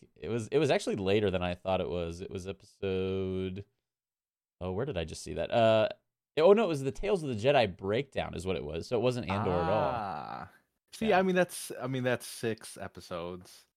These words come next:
Speaker 1: Yeah, we were breaking
Speaker 2: I
Speaker 1: down a
Speaker 2: mean,
Speaker 1: whole
Speaker 2: I mean,
Speaker 1: show, you know?
Speaker 2: that makes sense,
Speaker 1: That's
Speaker 2: you
Speaker 1: our
Speaker 2: know, it's
Speaker 1: excuse.
Speaker 2: fine.
Speaker 1: Yeah.
Speaker 2: Yeah, we'll do, we do it again, though. Season two,
Speaker 1: <laughs>
Speaker 2: Tales of the Jedi. Make it happen.
Speaker 1: Imagine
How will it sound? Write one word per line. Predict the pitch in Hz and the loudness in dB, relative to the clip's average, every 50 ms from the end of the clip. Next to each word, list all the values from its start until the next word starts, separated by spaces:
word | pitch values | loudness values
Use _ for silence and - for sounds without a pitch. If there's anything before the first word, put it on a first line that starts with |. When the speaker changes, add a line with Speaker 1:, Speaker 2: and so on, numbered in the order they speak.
| _ - | _ 2
Speaker 1:
Yeah, | 440 285 175 120 | 6 8 8 8
we | 113 113 | 8 6
were | 120 | 4
breaking | 113 139 127 113 - 117 | 6 4 4 4 4 4
Speaker 2:
I | 113 | 4
Speaker 1:
down | 110 107 | 4 4
a | |
Speaker 2:
mean, | 98 92 | 4 4
Speaker 1:
whole | 98 95 90 | 4 2 2
Speaker 2:
I | - | 0
mean, | 92 98 | 0 0
Speaker 1:
show, | 92 87 85 80 | 2 2 2 0
you | 82 87 87 87 | -2 -6 -6 -6
know? | 87 90 95 180 | -6 -6 -4 -4
Speaker 2:
that | 185 160 147 | -4 -4 -4
makes | 135 120 110 98 92 - - | -4 -4 -4 -6 -6 -10 -14
sense, | - - 82 - 76 82 87 - - | -14 -14 -14 -14 -12 -14 -14 -6 -4
Speaker 1:
That's | - 113 117 | -4 -2 0
Speaker 2:
you | 143 | 0
Speaker 1:
our | 123 95 | 0 0
Speaker 2:
know, | 65 | -2
it's | 64 78 | -6 -8
Speaker 1:
excuse. | 87 92 87 90 90 - | -6 -6 -4 -4 -4 -6
Speaker 2:
fine. | - - - - _ _ _ _ _ _ | -8 -12 -16 -18 _ _ _ _ _ _
Speaker 1:
Yeah. | - 92 95 110 - _ | -12 -10 -10 -10 -12 _
Speaker 2:
Yeah, | - 87 67 57 - - - _ _ | -10 -8 -8 -8 -10 -14 -18 _ _
we'll | 117 113 123 | -4 -4 -2
do, | 113 117 | -2 -2
we | - 123 127 | -2 -2 0
do | 117 117 107 | 0 0 -2
it | 92 | -2
again, | 92 87 78 82 | -4 -6 -8 -8
though. | 82 - - - _ _ _ _ _ - | -10 -12 -12 -14 _ _ _ _ _ 4
Season | - 113 107 101 101 | 6 6 6 2 -4
two, | - 104 87 80 - _ _ _ - | -8 -10 -12 -12 -14 _ _ _ -8
Speaker 1:
<laughs> | 202 - | -8 -2
Speaker 2:
Tales | - 113 104 101 | 0 0 0 0
of | 98 90 82 | -2 -6 -6
the | 95 95 | -6 -6
Jedi. | 82 67 69 | -6 -6 -6
Make | 101 101 95 | -8 -8 -8
it | 101 98 | -8 -8
happen. | 92 - - - - _ _ _ _ - 110 - - _ _ _ | -10 -10 -12 -16 -20 _ _ _ _ -12 -12 -12 -14 _ _ _
Speaker 1:
Imagine | 117 117 123 139 131 147 165 160 - | 0 2 2 2 2 -2 -6 -8 -10